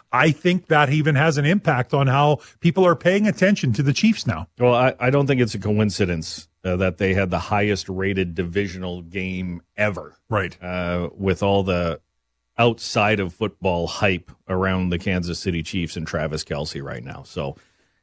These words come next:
Speaker 2: and now it launches over to the Super Bowl week.
Speaker 1: Yes. Well, so w-, that N F C game, forty-niners and Lions, uh, you picked the forty-niners to win that game,
Speaker 2: Mm-hmm.
Speaker 1: so you're happy
Speaker 2: No,
Speaker 1: about
Speaker 2: I picked the Chiefs and the forty-niners.
Speaker 1: That's
Speaker 2: Let's
Speaker 1: fine.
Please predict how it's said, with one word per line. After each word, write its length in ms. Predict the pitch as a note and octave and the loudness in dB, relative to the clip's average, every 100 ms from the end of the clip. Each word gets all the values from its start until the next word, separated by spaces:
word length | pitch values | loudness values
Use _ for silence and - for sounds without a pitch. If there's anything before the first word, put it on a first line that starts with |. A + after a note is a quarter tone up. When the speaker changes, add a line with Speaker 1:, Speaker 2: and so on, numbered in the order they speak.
| - | -6
Speaker 2:
and 100 | F#2+ | 0
now 160 | A#2 | 2
it 60 | F3+ | 2
launches 440 | C3+ D3+ - C#3+ | 2 0 -2 0
over 200 | C#3 C#3+ | 0 0
to 60 | D3+ | -2
the 80 | C#3+ | -2
Super 320 | - F#2+ D#2+ | -2 -2 -4
Bowl 220 | D#2 D2+ | -4 -2
week. 80 | F2+ | 2
Speaker 1:
Yes. 380 | C3 D3 - A2 - - | 2 2 0 -8 -12 2
Well, 180 | F3 E3 | 4 4
so 220 | - F#3 D#3 | 4 2 2
w-, 220 | D#3+ F3 | 0 2
that 240 | E3 F3+ F3+ | 2 2 4
N 100 | G#3+ | 4
F 140 | G#3 | 2
C 220 | - E3+ | 2 2
game, 400 | C#3 E3+ C#3+ C3+ | 4 4 4 2
forty-niners 640 | C#3 E3+ E3 D3+ D3+ D3+ B2 | 2 4 4 4 4 4 4
and 140 | B2 | 4
Lions, 680 | A#2+ C3+ D3 C#3 A#2 A#2+ - - - - - | 4 4 4 4 2 0 -2 -8 -20 -12 0
uh, 280 | C3 C3+ C3+ | 4 4 6
you 200 | D3 A#3+ | 6 6
picked 640 | - G#3 G#3+ - - - | 4 0 0 -6 -12 -8
the 80 | B2+ | -2
forty-niners 800 | D3 C3+ A#2 A2+ A#2+ E3 - - | 0 2 4 4 2 0 -2 0
to 120 | C3 | 2
win 180 | A#2+ A2+ | 4 4
that 200 | A2 G2 | 2 0
game, 260 | G#2 C3 E3 | 0 2 2
Speaker 2:
Mm-hmm. 200 | G#2 D2+ _ | 0 -4 _
Speaker 1:
so 140 | - | -6
you're 160 | G2 F#2+ | -2 0
happy 300 | G#2+ F#2 G#2+ | 0 0 0
Speaker 2:
No, 40 | |
Speaker 1:
about 140 | G2+ C#3+ | 2 2
Speaker 2:
I 60 | G3+ | 2
picked 180 | C#4 | -2
the 80 | A#3+ | -4
Chiefs 300 | - A#3 F#3 | -2 -2 0
and 160 | E3 G#3+ | 0 0
the 40 | |
forty-niners. 640 | - B2+ G2 F#2 F2 G#2 | 0 2 2 0 0 0
Speaker 1:
That's 20 | A#2 | 0
Speaker 2:
Let's 120 | |
Speaker 1:
fine. 40 | A#2+ | 0